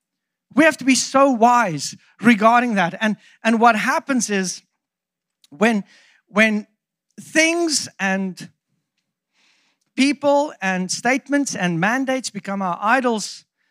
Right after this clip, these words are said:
it leads towards death. You might not think right now it's leading there. But if you are depending on them to bring the change that only God can bring,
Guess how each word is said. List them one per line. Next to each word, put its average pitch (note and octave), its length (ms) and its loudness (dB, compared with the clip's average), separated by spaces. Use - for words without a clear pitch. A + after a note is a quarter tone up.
it F#3 140 0
leads C4+ 340 0
towards A#3+ 440 0
death. B3+ 340 0
You D#4 320 2
might D#4 240 -4
not D4+ 260 -4
think - 400 -4
right A3 360 -2
now A3 400 0
it's E3+ 220 -4
leading A#3 440 2
there. C#3 360 -6
But G#3+ 100 -2
if F#3+ 140 0
you B3+ 160 2
are D4 120 2
depending C4+ 640 -2
on F#3 300 -2
them A3+ 320 2
to G#3+ 100 -10
bring G#3 240 -4
the F#3+ 80 -4
change A3 360 -4
that E3+ 140 -6
only G3 220 0
God F#3+ 300 -2
can F#3 180 -6
bring, G#3+ 360 -8